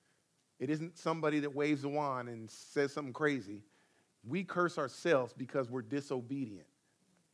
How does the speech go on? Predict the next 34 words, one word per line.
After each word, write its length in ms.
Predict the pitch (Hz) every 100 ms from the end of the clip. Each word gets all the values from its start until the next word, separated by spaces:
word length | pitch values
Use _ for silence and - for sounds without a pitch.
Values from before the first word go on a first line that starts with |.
| _ _ -
If 160 | 151
you 80 | 151
steal, 500 | 135 - 202 196 190 -
you're 160 | 135
under 180 | 139 131
a 60 | 127
curse. 340 | - 117 - - - _ _ _ _ _ _ _ _ _
If 120 | 139
you 120 | 147 135
lie, 360 | 160 170 175 165
if 120 | 143
you 60 |
cheat, 300 | 135 - 185
you're 160 | 175 139
under 140 | 131
a 40 | 131
curse. 260 | 139 101 -
It's 160 | 160 165
a 60 |
result 560 | 143 135 117 170 180 180
of 140 | 135 131
a 60 |
wrong 280 | 127 135 135
action. 380 | 127 120 - 82 - _ _ _ _ _ _ _ -
So 140 | 156
when 160 | 147 160
we 80 |
go 180 | 202 202
against 240 | 165 160 -
the 80 |
word 260 | 135 151 156
of 140 | 131
God, 360 | 127 131 120 117 - - -
we 440 | 135 151 156 156